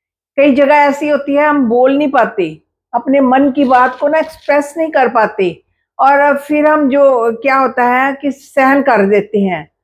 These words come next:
फिर एक ऐसी स्टेज आती है कि हम फट जाते हैं। हम कहते हैं, "हम और कितना सहन करेंगे?" तो हम लोगों ने एक, जैसे अपने अंदर ना प्रेशर कुकर बनाया हुआ है, जिसमें जो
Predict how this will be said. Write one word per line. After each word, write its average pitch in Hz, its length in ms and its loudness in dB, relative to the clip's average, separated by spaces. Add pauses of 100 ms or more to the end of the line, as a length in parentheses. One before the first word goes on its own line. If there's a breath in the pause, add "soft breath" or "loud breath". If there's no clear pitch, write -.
(320)
फिर 320 140 2
एक 330 160 2
ऐसी 294 300 2
स्टेज 294 340 -2
आती 269 300 -2
है 269 140 0
कि 269 140 -6
हम 262 260 -2
फट 269 320 -2
जाते 196 340 -2
हैं। - 220 -16 (1300)
हम 285 180 2
कहते 294 300 0
हैं, 359 100 2
"हम 330 300 0
और 302 320 2
कितना 320 380 -4
सहन 262 340 -2
करेंगे?" 170 520 -6 (720)
तो 294 80 2
हम 294 360 2
लोगों 302 440 4
ने 311 200 0
एक, 277 520 -2
जैसे 247 300 -2
अपने 262 320 -2
अंदर 247 260 0
ना 285 140 0
प्रेशर 277 640 -2
कुकर - 480 -2
बनाया 170 360 -2
हुआ 151 260 -6
है, - 180 -20 (680)
जिसमें 277 420 2
जो 277 140 4